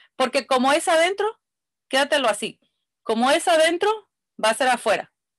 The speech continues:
Porque tú estás creando y co-creando. Tranquilo, listo. ¿Quién está claro que esta situación de lo que sucede en, basado en un resultado de nosotros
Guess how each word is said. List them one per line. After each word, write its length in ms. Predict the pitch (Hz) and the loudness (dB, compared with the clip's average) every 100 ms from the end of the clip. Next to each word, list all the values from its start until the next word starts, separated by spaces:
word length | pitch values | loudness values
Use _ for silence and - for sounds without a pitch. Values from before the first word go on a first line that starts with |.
| _ _ _ _ _ _ _ | _ _ _ _ _ _ _
Porque 220 | - 214 233 | -8 -6 -6
tú 120 | 262 | -8
estás 320 | - 311 311 | -2 -2 -2
creando 460 | - 202 254 302 330 | -2 0 0 0 -4
y 120 | 240 | -4
co-creando. 640 | 214 190 180 185 165 135 _ _ _ _ _ _ _ _ _ _ _ _ _ _ _ _ _ _ _ _ _ | -6 -4 -2 -2 -2 -6 _ _ _ _ _ _ _ _ _ _ _ _ _ _ _ _ _ _ _ _ _
Tranquilo, 580 | 214 214 214 269 240 180 | -2 -2 -2 -6 -4 -4
listo. 460 | 226 277 - - _ _ _ _ _ _ _ | -4 -6 -10 -18 _ _ _ _ _ _ _
¿Quién 240 | 294 330 370 | -4 0 0
está 360 | 339 320 311 | -2 -2 -4
claro 440 | - 285 285 370 - _ _ _ _ _ _ _ _ - | -2 -2 0 -2 -6 _ _ _ _ _ _ _ _ -4
que 160 | 226 | -2
esta 220 | 240 320 | 0 -2
situación 720 | - 269 - 214 196 240 175 - _ _ | -4 -6 -4 -4 -2 -6 -8 -10 _ _
de 140 | 190 208 | -6 -6
lo 140 | 202 | -4
que 100 | 214 | -8
sucede 640 | - 202 - - 254 294 302 | -8 -12 -8 -2 0 0 -2
en, 280 | 277 240 - | -4 -6 -8
basado 360 | 190 190 214 | -6 -4 -4
en 60 | 233 | -2
un 140 | 247 | -4
resultado 400 | 247 247 196 220 | -6 -8 -6 -4
de 40 | 220 | -4
nosotros 460 | 214 196 165 - | -6 -6 -6 -12